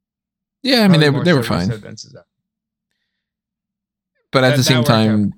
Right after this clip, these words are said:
Speaker 1: that's very, very rare that I actually like that kind of thing. So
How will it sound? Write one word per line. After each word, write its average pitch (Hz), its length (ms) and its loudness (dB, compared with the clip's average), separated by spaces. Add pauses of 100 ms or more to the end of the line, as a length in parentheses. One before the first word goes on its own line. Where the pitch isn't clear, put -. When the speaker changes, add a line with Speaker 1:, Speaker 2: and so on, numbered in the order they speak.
(140)
Speaker 1:
that's 120 200 0
very, 117 240 2
very 104 240 0
rare 92 500 0 (220)
that 98 140 0
I 92 300 0 (160)
actually 98 340 -2
like 95 200 0
that 95 180 -4
kind 95 160 -2
of 104 60 -8
thing. 90 280 -4
So 95 340 -2